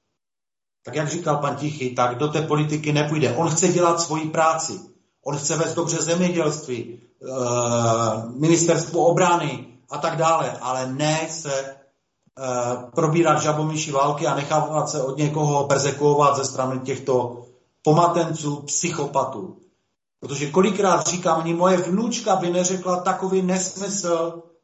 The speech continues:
do médií, co oni vyplodí. A ty lidi pořád na to reagují, jako že to je legrace.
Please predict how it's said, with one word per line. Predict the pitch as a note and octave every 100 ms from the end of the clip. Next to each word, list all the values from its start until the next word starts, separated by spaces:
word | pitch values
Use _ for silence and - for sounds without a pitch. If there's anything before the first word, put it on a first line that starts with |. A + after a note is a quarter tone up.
| B2
do | E3+
médií, | F3 E3+ E3 D#3+ D#3 D#3 D3+ - - _
co | - B2
oni | D3 D#3 C3+
vyplodí. | B2 C3 A2+ G#2 F#2+ - _ _ _ _ _ -
A | A#2+
ty | C#3+
lidi | C3 C#3 D#3 F#3+ F#3 F#3 - -
pořád | E3 D#3+ E3+
na | E3 E3
to | E3+ D#3+ D#3 -
reagují, | C#3 D3 D3 D3+ D3+ D3+
jako | D3 D3+
že | D3+
to | D3+
je | D3 C#3
legrace. | C3 D#3+ F#3+ F#3 F3 D#3+ D3+ D3+